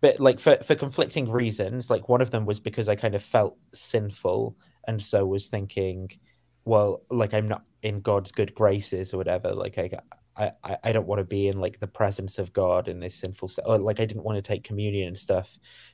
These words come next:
because I, I, like, felt bad about sin. Um, but then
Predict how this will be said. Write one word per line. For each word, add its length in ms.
because 480
I, 180
I, 80
like, 180
felt 360
bad 400
about 320
sin. 440
Um, 580
but 520
then 640